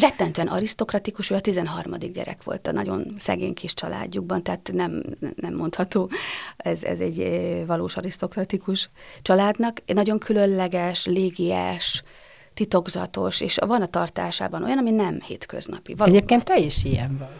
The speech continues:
Speaker 1: Én inkább apukám alkata vagyok, én picike vagyok, meg olyan magyaros, de anyukám olyan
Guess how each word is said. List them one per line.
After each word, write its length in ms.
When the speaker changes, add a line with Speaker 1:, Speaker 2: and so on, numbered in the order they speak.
Speaker 1:
Én 120
inkább 240
apukám 400
alkata 320
vagyok, 240
én 100
picike 360
vagyok, 300
meg 100
olyan 160
magyaros, 460
de 80
anyukám 360
olyan 240